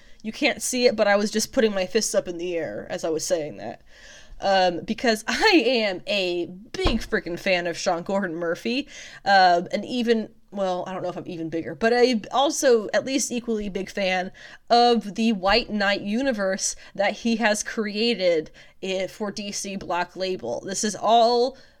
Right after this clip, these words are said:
parallel to canon, so this is all, like, Elseworlds kind of stuff. His, it starts with Curse of, or it starts with Batman White Knight, and then you go into Curse of the White Knight, and then you have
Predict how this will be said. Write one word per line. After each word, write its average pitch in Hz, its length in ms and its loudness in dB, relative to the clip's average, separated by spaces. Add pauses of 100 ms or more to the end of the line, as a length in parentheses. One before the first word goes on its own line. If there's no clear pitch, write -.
(280)
parallel 247 480 0
to 247 140 -8
canon, 202 520 -2
so 208 100 -6
this 185 80 -8
is 196 120 -6
all, 196 180 2
like, 214 220 -4
Elseworlds 196 580 -4
kind 196 200 -2
of 208 60 -4
stuff. - 500 -2 (460)
His, 220 640 0 (220)
it 214 120 -8
starts 233 340 0
with 226 140 -4
Curse - 360 -2
of, 214 320 -2
or 208 140 2
it 185 60 4
starts 247 280 0
with 233 300 -2
Batman 214 500 2
White 180 240 0
Knight, 233 400 2 (220)
and 202 160 -4
then 202 120 -4
you 196 80 -6
go 196 140 -4
into 196 280 -6
Curse 269 360 0
of 196 180 -2
the 180 100 2
White 170 220 0
Knight, 226 360 2 (180)
and 202 160 -2
then 254 160 2
you 233 140 2
have 202 340 2